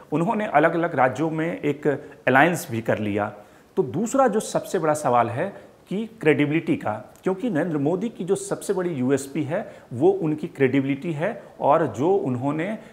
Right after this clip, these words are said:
अ, अपनी पीपल्स, अ, ओरिएंटेड पॉलिसी से बनाई है, सरकारी योजनाओं से बनाई है, डिलीवरी देकर, चाहे वो जनधन योजना से लेकर तमाम जो स्कीम्स हैं जिसके जरिए वो डायरेक्ट, अ, बेनिफिट ट्रांसफ़र करते हैं लोगों के अकाउंट में पैसे,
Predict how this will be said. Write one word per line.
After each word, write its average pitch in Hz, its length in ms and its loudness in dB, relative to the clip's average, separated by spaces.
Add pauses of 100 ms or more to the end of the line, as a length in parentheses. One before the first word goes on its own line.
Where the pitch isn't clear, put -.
(100)
अ, 127 420 2 (360)
अपनी 160 280 -2
पीपल्स, 160 580 -4
अ, 151 680 0
ओरिएंटेड 143 520 0
पॉलिसी 120 380 2
से 170 120 -2
बनाई 151 280 0
है, 156 160 -2
सरकारी 139 440 0
योजनाओं 117 500 -2
से 156 140 -6
बनाई 147 340 -2
है, 160 240 -4 (220)
डिलीवरी 139 420 4
देकर, 151 360 0
चाहे 135 340 -4
वो 147 260 -4 (260)
जनधन 131 420 0
योजना 147 340 0
से 147 140 -4
लेकर 143 220 -2
तमाम 139 460 -2
जो 143 180 -2
स्कीम्स - 460 -6
हैं 104 200 -6 (180)
जिसके 139 320 -4
जरिए 147 280 0
वो 151 120 -2
डायरेक्ट, 139 440 0
अ, 131 140 0
बेनिफिट 120 400 -4
ट्रांसफ़र 139 380 -4
करते 139 260 -2
हैं 135 100 -2
लोगों 135 200 -2
के 135 120 -6
अकाउंट 127 380 -2
में 120 120 -6
पैसे, 147 360 -2